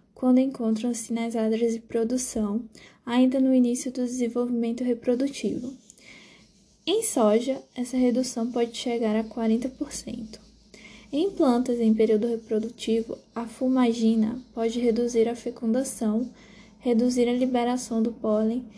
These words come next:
e provocar falhas na granação. No caso do milho, pode causar espigas estéreis ou incompletas. Isso acontece devido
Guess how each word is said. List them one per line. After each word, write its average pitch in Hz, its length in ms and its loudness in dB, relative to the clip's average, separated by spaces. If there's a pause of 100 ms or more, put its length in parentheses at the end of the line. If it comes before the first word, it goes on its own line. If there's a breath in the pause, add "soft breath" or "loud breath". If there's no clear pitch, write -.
(200 loud breath)
e 269 40 -8
provocar 254 680 -2
falhas 226 680 0
na 240 180 -2
granação. 226 800 -4 (880 soft breath)
No 339 180 -2
caso 269 360 2
do 226 120 4
milho, 220 540 4 (300)
pode 240 320 -6
causar 240 480 -2
espigas 240 640 -2
estéreis 226 800 -2 (180)
ou 269 180 2
incompletas. 262 920 -2 (560 loud breath)
Isso 277 220 -2
acontece 277 580 0
devido 240 640 -4